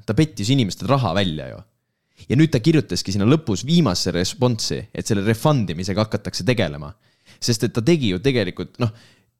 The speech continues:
seal mitte ainult tema maine ei kannata,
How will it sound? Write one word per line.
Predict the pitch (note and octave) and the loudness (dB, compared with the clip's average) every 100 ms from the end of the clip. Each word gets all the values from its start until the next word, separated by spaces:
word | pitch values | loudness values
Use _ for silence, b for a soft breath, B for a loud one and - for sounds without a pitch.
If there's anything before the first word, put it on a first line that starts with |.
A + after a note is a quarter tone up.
| _ _ - | _ _ -6
seal | - F#3 D#3+ A2 | 2 4 4 4
mitte | A2+ A2 B2+ | 2 2 4
ainult | D#3 A#2 - | 4 2 2
tema | F#3+ G#3 B2+ | 2 4 4
maine | G#2 A2+ G#2 F2 | 4 4 4 2
ei | |
kannata, | F2+ A2 G#2 - D2+ | 2 2 2 -2 -6